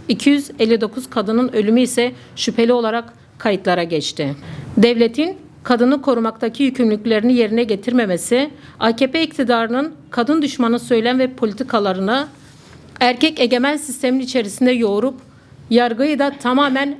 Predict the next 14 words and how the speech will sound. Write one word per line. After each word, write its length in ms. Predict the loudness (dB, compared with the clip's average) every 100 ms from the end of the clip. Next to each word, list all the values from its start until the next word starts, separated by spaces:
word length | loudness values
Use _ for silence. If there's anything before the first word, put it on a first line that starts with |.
| -6
erkleştirmesi, 1080 | -6 -2 -4 -2 -2 0 0 2 2 0 -6 -20 -20 -6
faillere 440 | 0 2 4 2 2
uygulanan 600 | 2 0 0 0 0 -2
iyi 180 | -2 -2
hal 220 | 0 -2 -2
indirimleri 680 | -4 -2 0 0 0 -2 -6 -14 0
ve 120 | 0
ödül 280 | 2 2 2
gibi 260 | 0 -2 0
cezalar 560 | 0 0 0 0 -2 -4 -20 -4
tüm 220 | 0 2
bu 60 | 2
erkek 360 | 0 -2 -6
şiddetinin 720 | -6 -6 0 0 0 0 -2